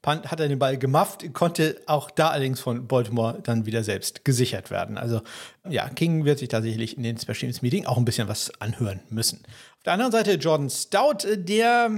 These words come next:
hatte einen ganz miserablen Punt im zweiten Viertel, einen vierzehn Yard Punt, der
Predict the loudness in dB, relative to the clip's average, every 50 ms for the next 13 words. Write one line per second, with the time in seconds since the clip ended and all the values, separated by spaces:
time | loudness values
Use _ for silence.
0 | -2 -2 -2 -4 0 0 0 2 2 0 -2 -4 -4 -4 -2 -2 0 0 -2 -2
1 | -4 -2 0 2 2 2 2 0 -4 -6 -6 -4 -4 -2 0 0 0 2 2 2
2 | 2 4 4 2 2 2 0 -2 -2 -2 -2 -4 -6 -8 -8 -4 0 2 2 2
3 | 2 0 -2 -6 -10 -14 -20 -20 -8 -2 -2 0 0 0 0 2 2 2 2 0
4 | -4 -2 -2 -2 0 0 0 0 0 2 2 2 0 0 -2 -6 -10 -8 -4 -2
5 | -2 0 0 0 0 2 2 2 2 0 0 0 2 2 2 0 0 -4 -8 -12
6 | -6 -4 -2 -2 -2 -2 -4 -2 0 2 4 4 2 0